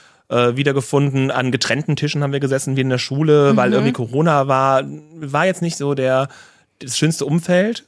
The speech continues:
Speaker 1: und auch nicht der netteste Gesprächspartner, den man haben kann.
Speaker 2: Mhm.
Speaker 1: Und dann sind wir raus und haben beide irgendwie festgestellt, wir möchten gar nicht unsere Zukunft in die Hände von so jemandem legen, weil das ein sehr komisches Gespräch war.
Speaker 2: Mhm.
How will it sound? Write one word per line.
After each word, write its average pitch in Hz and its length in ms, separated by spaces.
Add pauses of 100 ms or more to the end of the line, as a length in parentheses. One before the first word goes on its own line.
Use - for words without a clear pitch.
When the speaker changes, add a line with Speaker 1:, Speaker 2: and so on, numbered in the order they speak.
(340)
Speaker 1:
und 139 200
auch 123 120
nicht 139 220
der 120 340 (120)
netteste 127 360
Gesprächspartner, 107 640
den 104 120
man 104 140
haben 117 220
kann. 143 340
Speaker 2:
Mhm. 220 320 (140)
Speaker 1:
Und 120 640
dann 113 560
sind 127 160
wir 127 100
raus 135 360
und 139 80
haben 123 120
beide 131 220
irgendwie 131 160
festgestellt, 123 480
wir 120 80
möchten 143 360
gar 123 160
nicht 151 160
unsere 127 440
Zukunft 180 640
in 127 140
die 123 100
Hände 120 440 (360)
von 113 180
so 107 80
jemandem 104 400
legen, 127 520
weil 113 180
das 113 260
ein 117 120
sehr 117 420 (300)
komisches 170 380
Gespräch 175 380
war. 196 240
Speaker 2:
Mhm. 208 400